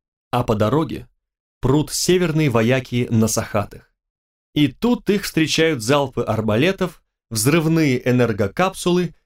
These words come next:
и огнешары столичных магов. Ну и, соответственно, потери со стороны врага были огромные. Почти вся боевая сотня всадников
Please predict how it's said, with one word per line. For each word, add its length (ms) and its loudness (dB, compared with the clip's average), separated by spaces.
и 80 2
огнешары 800 2
столичных 720 0
магов. 320 -2
Ну 160 4
и, 40 2
соответственно, 920 0
потери 360 0
со 160 0
стороны 360 0
врага 480 0
были 420 0
огромные. 640 -2
Почти 360 0
вся 340 -2
боевая 400 0
сотня 380 -2
всадников 640 -6